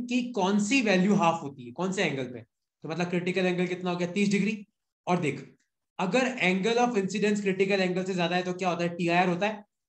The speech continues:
तो अपना angle of incidence तो कितना है, साठ, जो तीस से ज्यादा है कि नहीं, मतलब light का क्या हो जाएगा, टीआईआर, मतलब light जैसी जाएगी वैसी की वैसी वापस अंदर आ जाएगी, मतलब light will not come outside।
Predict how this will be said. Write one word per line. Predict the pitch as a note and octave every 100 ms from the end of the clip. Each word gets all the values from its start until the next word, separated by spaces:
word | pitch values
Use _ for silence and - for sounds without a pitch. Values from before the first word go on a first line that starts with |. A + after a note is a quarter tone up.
| F#3+
तो |
अपना | F3 F#3 G3
angle | F3+ F#3+
of | G3+ F#3+
incidence | F3+ G3 F#3
तो |
कितना | F#3+ - F#3+
है, |
साठ, | F#3 G#3 C4 - - _ _
जो | F#3
तीस | F#3 G3 G3
से |
ज्यादा | F#3+ F3+
है | G#3 G#3
कि | A#3+
नहीं, | B3 F3 - - _
मतलब | D3 F#3
light | E3 F#3+ G3+
का | G#3
क्या | G3+ G3
हो |
जाएगा, | F3 F3+ F3+
टीआईआर, | F#3 F#3 D3+ A#2+ A2 - _ _
मतलब | D3 F3
light | E3 F3+ F#3
जैसी | F3+ F#3+
जाएगी | D#3 E3 F3+ A#3 B3 - _ -
वैसी | D#3 F3+
की | F3
वैसी | E3+
वापस | E3 C#3+ D3+
अंदर | B2+ A#2
आ |
जाएगी, | G#2+ G#2+ _ _ _ _ _ _ _ _ _ _ _ _ _ _ _
मतलब | D3+ D3+
light | D#3+ E3+
will | F3+
not | E3 E3 D#3+
come | B2+
outside। | A2+ A2 G2 F2+ _